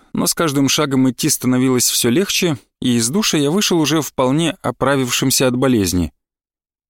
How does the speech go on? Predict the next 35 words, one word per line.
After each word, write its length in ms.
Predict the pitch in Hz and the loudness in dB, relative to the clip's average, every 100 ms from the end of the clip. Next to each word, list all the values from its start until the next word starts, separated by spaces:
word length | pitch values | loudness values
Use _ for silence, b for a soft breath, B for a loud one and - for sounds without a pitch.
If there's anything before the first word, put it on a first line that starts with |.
| _ - | _ -4
Туман 340 | 110 101 135 135 | 0 2 2 2
из 140 | 107 | 2
головы 320 | 113 113 127 | 2 2 2
до 100 | 113 | 0
конца 360 | 107 120 - 135 | 0 0 2 2
не 140 | 123 | 2
выветрился, 640 | 143 185 123 117 110 - 113 | 2 0 0 0 0 0 2
но 260 | 117 123 | 2 0
думать 420 | 107 147 170 120 | 0 0 0 0
уже 160 | 117 120 | -2 0
не 80 | 131 | 0
мешал. 480 | 147 - 107 87 - _ _ _ _ _ _ - | 0 0 -2 -4 -8 _ _ _ _ _ _ -4
Рика 300 | 156 196 160 | -2 0 0
предложила 540 | 143 147 135 135 170 | 0 2 2 2 0
подать 320 | 131 139 147 135 | 0 0 -2 0
еду 260 | 147 156 | 0 0
прямо 300 | 160 151 147 | 0 0 0
в 80 | - | -2
комнату, 500 | 202 190 131 - 123 | 0 0 0 0 0
но 300 | 123 147 143 | 2 2 0
я 180 | 139 143 | 0 -2
отказался 600 | - 160 131 120 104 117 | -2 -2 0 0 2 0
и 40 | |
спустился 560 | 107 139 - 143 123 127 | -2 -2 0 0 0 0
в 60 | |
столовую. 600 | - 147 147 117 98 98 - _ _ _ _ _ _ | -2 0 0 2 2 0 -2 _ _ _ _ _ _
Завтрак 400 | 113 123 - - | -4 -4 -4 -8
прошел 340 | - 123 - 117 | -4 -2 0 0
в 60 | |
молчании, 640 | 107 113 110 175 165 135 113 | 0 0 0 0 2 2 2
лишь 240 | 120 - | 0 0
изредка 380 | 165 135 123 127 | 0 -2 -2 0
нарушаемом 600 | 123 127 - 151 139 123 | 0 0 -2 0 2 2
чьими-то 440 | - 143 139 127 | 0 0 0 2
репликами. 580 | 143 127 110 - 107 101 | 0 0 -2 -2 -2 -2